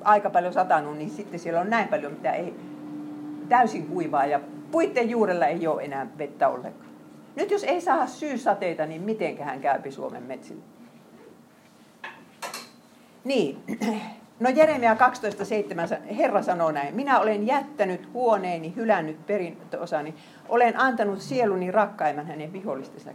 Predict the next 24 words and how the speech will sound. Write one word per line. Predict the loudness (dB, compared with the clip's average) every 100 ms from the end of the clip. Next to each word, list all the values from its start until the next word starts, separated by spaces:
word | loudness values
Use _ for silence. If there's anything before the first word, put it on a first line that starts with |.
| -14
käsiin." | -16 -16 -20 -20 -20 -20 -20 -8
Ja | -2
tästä | 4 4 4 -2
te | 0
nyt | -2 0
näette, | 4 4 2
mikä | -2 0 2
taistelu | 6 4 2 -2 -2
Jumalan | 0 0 0 -2
sydämessä | -2 -2 -2 -8
käy, | 2 2 2
kun | -2
hän | -8 0
rakastaa | 0 4 2 2 2 2
kansansa. | 4 0 -2 -12 -14 -14
Se | -2
on | 0 0
se |
hänen | -2 0 -2
sielunsa | 0 2 2 0 -2
rakkain. | -4 0 -2 -2 -8 -4 -4 -4 -12 -20 _ _ _ _ _ _ _ _ _ _ _ -20 -8
Ja | -4
Jeesus | 0 0 0 -4
myöskin. | -6 -4 -6 -12